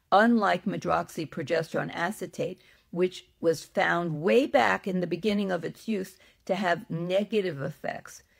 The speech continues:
So don't ever get those two mixed up. They're very, very different creatures.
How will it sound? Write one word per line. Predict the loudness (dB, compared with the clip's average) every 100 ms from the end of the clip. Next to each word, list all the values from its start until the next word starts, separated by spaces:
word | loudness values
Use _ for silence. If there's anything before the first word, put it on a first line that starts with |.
| _
So | -2 0
don't | 4 4 4 4
ever | 2 2 0
get | -2 0
those | -2 -2 -6
two | -4 -2
mixed | -2 -4 -8 -4
up. | -2 -2 -6 -18 _ _ _ _
They're | 4 4
very, | 2 2 2 2 0
very | 0 0 0
different | -4 -8 -8 -8 -6
creatures. | -6 -6 -8 -12 -14